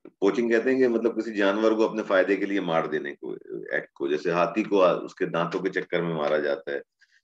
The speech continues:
इसके ऊपर यूएन ने बड़ा काम किया। ये हांगकांग के अंदर बड़ी, बहुत बड़ी trade थी ये,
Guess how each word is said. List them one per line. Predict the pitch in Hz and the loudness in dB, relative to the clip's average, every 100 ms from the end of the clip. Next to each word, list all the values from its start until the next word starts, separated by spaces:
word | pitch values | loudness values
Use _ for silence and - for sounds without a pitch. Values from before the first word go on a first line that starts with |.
| _ | _
इसके | 104 - | -6 0
ऊपर | 131 131 | 2 4
यूएन | 120 120 120 | 2 4 4
ने | 120 113 | 4 2
बड़ा | 101 101 | 4 2
काम | 92 87 85 | 2 -2 -4
किया। | 85 78 78 73 - _ 82 | -6 -4 0 0 -4 _ -6
ये | 90 | -4
हांगकांग | 85 98 101 113 120 117 | -2 -2 0 0 2 2
के | |
अंदर | 104 101 | 2 2
बड़ी, | 90 90 | 2 0
बहुत | 87 69 92 | -2 -4 -4
बड़ी | 87 87 | 0 0
trade | 80 - 73 71 - | -2 -2 -2 -2 -6
थी | 71 71 | -8 -4
ये, | 85 | -6